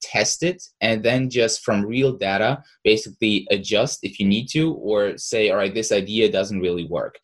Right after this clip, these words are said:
But I think in today's world, everybody seeks validation and everybody,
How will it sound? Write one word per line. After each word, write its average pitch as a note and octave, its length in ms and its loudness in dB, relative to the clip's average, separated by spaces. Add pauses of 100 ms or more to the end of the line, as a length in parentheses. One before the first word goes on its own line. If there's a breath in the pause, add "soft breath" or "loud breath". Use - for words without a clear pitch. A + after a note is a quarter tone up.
(260 soft breath)
But A2+ 240 0 (160)
I C3+ 100 0
think D3+ 240 0
in B2 100 -2
today's A#2 300 0
world, A2 380 0
everybody C#3 360 2
seeks - 360 -8
validation F#2 640 2
and - 80 -10
everybody, B2+ 560 0